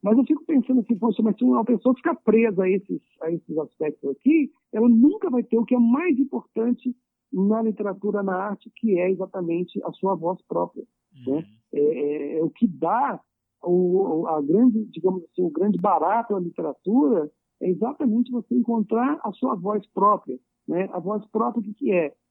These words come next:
Speaker 1: É a expressão da sua singularidade, né? É expressão, porque, assim, as histórias são todas iguais, não tem muita diferença, não há grandes histórias.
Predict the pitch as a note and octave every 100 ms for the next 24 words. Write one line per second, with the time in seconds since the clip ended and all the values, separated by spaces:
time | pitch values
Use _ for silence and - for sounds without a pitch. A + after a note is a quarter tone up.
0 | _ E3+ F#3+ - - A#3 - - C4+ C#4+
1 | A3 - G#3+ - G#3+ G3 F3 D3+ C3 C3+
2 | - _ _ _ - C3 D3+ - _ -
3 | - E3+ - G3+ F3+ A3 B3 G#3 - A#3
4 | A3+ G#3+ F#3+ G3 - E4+ F4+ E4+ D#4 F4+
5 | D4 C4 F3 A3 A3 C#3+ F#3+ C4 D4 D4
6 | C#4 G#3+ G3+ E3+ F#3 E3+ - B2+ - F3+
7 | A#3 C4 D#3+ G3 G3+ E3+ D3 - B2 B2+